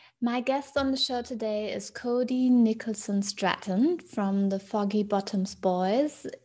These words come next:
in California. And I really, really enjoyed my conversation with Cody, and he has so much to share. I was able to ask him so many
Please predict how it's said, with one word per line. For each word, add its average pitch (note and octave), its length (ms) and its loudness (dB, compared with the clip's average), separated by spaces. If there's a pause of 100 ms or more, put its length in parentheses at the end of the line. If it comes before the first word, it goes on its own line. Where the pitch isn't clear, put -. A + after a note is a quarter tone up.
in F#3+ 500 0
California. F#3+ 920 -4 (600)
And G#3+ 240 4
I A3+ 80 6
really, C#4 480 6
really C4 220 4
enjoyed A3 600 2
my G#3 220 -2
conversation G3+ 760 -2
with F#3+ 160 -6
Cody, G#3+ 560 0 (460)
and G3 600 -2 (300)
he G#3 240 -4
has G#3 260 -4
so A#3 200 0
much A#3 320 -2
to A#3+ 100 -4
share. G#3+ 580 0 (140)
I F#3+ 340 0
was G3+ 140 -6
able G3 220 -2
to - 160 -6
ask - 240 -6
him G#3+ 100 -4
so A3 240 -4
many G#3 540 -4